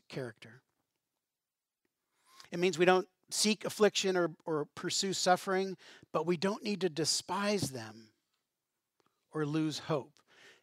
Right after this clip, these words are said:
This is hard. I mean, the, everything, the pastor in me just wants to say to everyone, "It'll all be fine. It'll all go away." But I'm not the king. I'm not the great shepherd. There is one.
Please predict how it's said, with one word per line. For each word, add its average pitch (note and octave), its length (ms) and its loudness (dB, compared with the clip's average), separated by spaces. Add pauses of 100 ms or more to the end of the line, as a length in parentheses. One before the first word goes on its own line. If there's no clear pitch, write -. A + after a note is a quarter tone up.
(120)
This A#3 240 4
is C#4+ 100 -4
hard. D#3+ 520 0 (920)
I F3 60 -8
mean, F3 240 0 (120)
the, E3 160 2 (340)
everything, A3+ 460 4
the E3+ 140 0
pastor A3 400 4
in F#3 100 -2
me E3 140 2
just D#3+ 260 -2
wants E3+ 240 -4
to D#3+ 140 -6
say - 320 0
to E3 80 2
everyone, D#3+ 240 0
"It'll D3+ 240 -8
all E3 160 0
be E3 100 -2
fine. C#3 460 -2
It'll C#3 160 -8
all D#3+ 180 -2
go E3+ 200 0
away." C#3 460 -4 (920)
But D#3+ 200 -4
I'm E3+ 180 -2
not E3 220 -2
the E3 60 -10
king. F3 340 -12 (1600)
I'm F3+ 180 -2
not F#3+ 160 0
the F3 80 -8
great D#3+ 220 -2
shepherd. - 460 -8 (200)
There D#3 160 0
is F#3+ 240 2
one. A2+ 300 -16